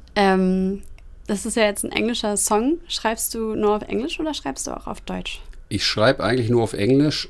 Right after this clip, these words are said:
Speaker 2: aber hab auch schon mal einen von meinen englischen Texten, ähm, ins Deutsche übersetzt. Also jetzt
Speaker 1: Mhm.
Speaker 2: gar nicht angefangen, auf Deutsch zu schreiben.
Speaker 1: Mhm.
Speaker 2: Könnte ich mir für andere auch vorstellen. Bislang habe ich aber wirklich nur englische Songs gemacht. Also es fühlte sich für mich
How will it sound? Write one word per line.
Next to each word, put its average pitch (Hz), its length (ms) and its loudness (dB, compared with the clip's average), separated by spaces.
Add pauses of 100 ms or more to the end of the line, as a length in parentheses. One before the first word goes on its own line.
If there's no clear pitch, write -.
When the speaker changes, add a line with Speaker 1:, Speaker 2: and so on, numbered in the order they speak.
Speaker 2:
aber 113 540 2
hab - 100 -8
auch 104 120 -2
schon - 180 -4
mal 107 180 2
einen 104 200 2
von 110 180 0
meinen 107 200 2
englischen 104 400 0
Texten, 107 680 0
ähm, 107 500 0
ins 101 200 -2
Deutsche 120 320 2
übersetzt. 104 520 0
Also 90 140 0
jetzt 214 100 2
Speaker 1:
Mhm. 226 40 0
Speaker 2:
gar - 60 4
nicht - 160 2
angefangen, 113 320 2
auf 104 100 -2
Deutsch 104 240 0
zu 113 80 -4
schreiben. 104 400 2
Speaker 1:
Mhm. 262 160 2 (680)
Speaker 2:
Könnte 135 220 6
ich - 60 0
mir 120 100 6
für - 160 4
andere 113 320 2
auch 110 160 2
vorstellen. 127 440 2
Bislang 110 300 2
habe 110 100 2
ich 107 60 0
aber 104 160 2
wirklich 101 220 0
nur 107 160 0
englische 101 320 -2
Songs 95 340 -4
gemacht. 95 280 0
Also 98 120 -6
es 90 80 -2
fühlte 120 320 2
sich 104 160 0
für 107 80 2
mich 107 320 2